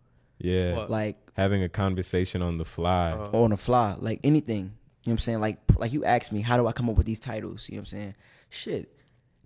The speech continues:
Speaker 3: People ask me sometimes, how do I come up with videos? Like, I go, like, say I'm in Atlanta, right?
Speaker 1: Mm-hmm.
Speaker 3: I hit up Avery B, or I'm with,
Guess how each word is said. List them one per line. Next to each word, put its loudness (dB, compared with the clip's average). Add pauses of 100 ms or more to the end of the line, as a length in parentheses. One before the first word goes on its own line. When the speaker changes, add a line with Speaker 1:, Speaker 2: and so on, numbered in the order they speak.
Speaker 3:
People -2
ask -6
me -8
sometimes, -6
how -6
do 2
I 0
come 0
up 0
with 0
videos? -4
Like, -8
I -4
go, 4 (100)
like, -2
say -6 (440)
I'm 2
in 0
Atlanta, -4
right? -4 (480)
Speaker 1:
Mm-hmm. -2 (200)
Speaker 3:
I -2
hit 0
up -8
Avery -8
B, -6 (460)
or -2
I'm 0
with, -2